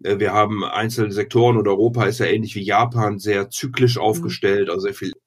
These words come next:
Speaker 1: Industrieunternehmen, Unternehmen, die Güter produzieren, die man dann kauft, wenn's eben besonders gut läuft. Und, äh, die sind natürlich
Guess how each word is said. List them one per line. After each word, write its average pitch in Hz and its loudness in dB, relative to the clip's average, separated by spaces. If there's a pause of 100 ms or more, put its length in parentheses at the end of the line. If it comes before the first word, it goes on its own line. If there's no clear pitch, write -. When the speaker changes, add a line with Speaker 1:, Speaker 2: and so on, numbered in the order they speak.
(140)
Speaker 1:
Industrieunternehmen, 107 0
Unternehmen, 107 -2 (380)
die 120 -4
Güter 131 4
produzieren, 113 2
die 107 -6
man 104 -2
dann 113 0
kauft, 110 0
wenn's 101 -4
eben 104 -4
besonders 101 -4
gut 120 0
läuft. 110 2 (560)
Und, 392 -2
äh, - -10 (120)
die 113 0
sind 107 -2
natürlich 101 -4